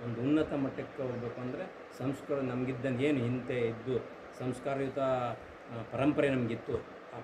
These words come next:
ಪರಂಪರೆ ಮತ್ತೆ ಭವ್ಯ ದಿಕ್ಕಿನಲ್ಲಿ ಭವ್ಯವಾಗಿ ಆಗಬೇಕು ಅಂದರೆ, ಆ, ನಾವು ಈ ದಿಕ್ಕಿನಲ್ಲಿ ಚಿಂತನೆ ಮಾಡಬೇಕು. ನನ್ನ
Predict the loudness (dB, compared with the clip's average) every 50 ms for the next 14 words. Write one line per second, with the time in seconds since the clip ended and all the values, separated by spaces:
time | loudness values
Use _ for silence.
0 | -8 -4 -2 0 0 0 0 0 0 0 0 -2 -2 -4 -4 -4 -4 -4 0 0
1 | 2 2 4 2 2 0 -2 -4 -4 -4 -4 -4 -2 -2 -2 0 2 2 2 2
2 | 2 0 0 -2 -2 -4 -4 -4 -6 -6 -6 -8 -8 -6 -6 -8 -8 -10 -12 -16
3 | -16 -16 -16 -16 -14 -12 -10 -8 -8 -6 -6 -4 -6 -6 -6 -6 -6 -6 -6 -4
4 | -4 -4 -4 -4 -6 -8 -6 -6 -6 -6 -4 -4 -6 -6 -6 -4 -4 -4 -4 -4
5 | -6 -8 -8 -10 -8 -8 -8 -8 -8 -12 -14 -14 -14 -14 -10 -8 -8 -6 -4 -4
6 | -4 -4